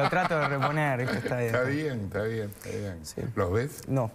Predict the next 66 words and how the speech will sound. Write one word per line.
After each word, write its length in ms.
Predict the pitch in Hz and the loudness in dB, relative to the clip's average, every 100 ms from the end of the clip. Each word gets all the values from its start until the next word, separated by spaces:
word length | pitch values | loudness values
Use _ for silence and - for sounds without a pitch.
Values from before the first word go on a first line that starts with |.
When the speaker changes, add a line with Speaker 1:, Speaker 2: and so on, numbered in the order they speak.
| - | -6
Speaker 1:
estoy 300 | 110 123 123 | -4 0 2
haciendo 460 | 110 - 127 117 | 0 0 0 2
todos 200 | 107 127 | 2 0
los 100 | 113 | 0
trámites, 400 | 131 135 123 113 | 0 0 0 -2
todo 160 | - 127 | 0 0
lo 140 | 113 | 2
que 80 | 113 | 0
es 40 | |
legal. 360 | 117 113 110 104 - | 0 0 0 -2 -4
Hace 220 | - 143 | -2 0
poco 240 | 123 135 113 | 0 0 0
igual 180 | 113 | 0
dejé 220 | 110 110 123 | -2 0 2
de 80 | 113 | 2
ver 120 | 113 | 0
a 20 | |
un 100 | 107 | -2
par 220 | 113 113 | 0 -2
porque, 400 | - 104 110 104 - - - | -2 -2 -2 -2 -6 -16 -4
eh, 220 | 101 101 | -2 0
las 120 | 101 | 0
madres 300 | 117 120 120 110 | 2 2 2 0
se 100 | - | -4
pusieron 380 | 104 104 98 - - | -4 -2 -2 -4 -8
medio 240 | - 101 - - - - | -4 -2 -2 -8 -14 -4
Speaker 2:
No 80 | 110 | 0
Speaker 1:
problemas 260 | 95 104 | 2 2
Speaker 2:
querían. 320 | 92 92 85 80 - - - - | 2 2 0 -4 -12 -14 -20 -8
Speaker 1:
con-, 180 | - 127 | 0 0
tenían 200 | - 135 123 | 2 2 4
medios 160 | 113 | 2
problemas 320 | - 117 110 104 | 2 2 2 2
conmigo, 300 | 101 113 107 | 2 2 2
pero 160 | 107 104 | 2 0
son 200 | - 113 | 0 0
cosas 200 | 117 113 | 0 0
que 80 | |
se 100 | 117 | -2
pueden 220 | 110 113 104 | 0 2 2
hablar. 320 | 104 107 98 | 2 0 0
Speaker 2:
Igual 260 | 90 92 113 | -2 2 2
Speaker 1:
Sí, 60 | 95 | 0
sí. 80 | 82 | 0
Speaker 2:
tratá 220 | - 90 | 2 2
de 60 | |
verlos, 340 | 82 82 73 71 | 2 -2 -4 -6
¿no? 120 | 82 98 | 0 2
Speaker 1:
No, 180 | 123 120 | 4 2
Speaker 2:
Porque 160 | 104 | 0
Speaker 1:
yo 80 | - | 0
los 220 | 113 - | 0 0
amo 280 | 113 107 101 | 0 0 -2
con 180 | 110 104 | -2 0
toda 160 | 120 | 2
mi 140 | 117 120 | 2 2
alma. 140 | - | 2
Speaker 2:
vos 100 | 110 | 2
sabés 280 | 117 104 120 | 2 2 2
lo 120 | 104 | 2
que 80 | 87 | -2
es 60 | 80 | -2
que 120 | 98 | 0
no 140 | 90 | 0
te 100 | 85 85 | 2 0
vean. 380 | 82 78 76 | 0 -2 -6